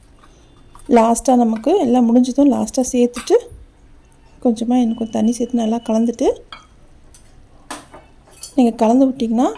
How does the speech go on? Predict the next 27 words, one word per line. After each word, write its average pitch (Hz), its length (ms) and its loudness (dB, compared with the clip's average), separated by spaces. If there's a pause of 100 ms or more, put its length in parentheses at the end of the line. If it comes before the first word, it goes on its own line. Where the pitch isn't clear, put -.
நமக்கு 220 240 0 (100)
ஹோட்டல் 240 420 0
ஸ்டைல் 277 320 2 (340)
மசாலா 220 380 0
ரெடி 202 220 -4
ஆகிடும். 220 260 -2 (840)
இந்த 254 100 8 (100)
டிப்ஸ் 254 220 -2
எல்லாம் 262 160 4
உங்களுக்கு 240 240 2
பிடிச்சிருந்தா 240 400 0 (120)
லைக் 220 240 -4
பண்ணுங்கள், 240 360 0 (420)
என் 233 160 2
சேனலுக்கு 226 340 -2
ஒரு 277 180 2
சப்ஸ்கிரைபும் 240 540 -2
பண்ணிவிடுங்க. 214 400 0 (840)
இந்த 311 180 4
வீடியோ 247 200 0
பார்த்ததுக்கு 214 380 -6
ரொம்ப 214 160 -4 (100)
நன்றி. 202 320 0
நம்ம 254 200 0
நெக்ஸ்ட் - 280 -10
வீடியோவில் 247 360 -4
பார்க்கலாம். 381 320 -8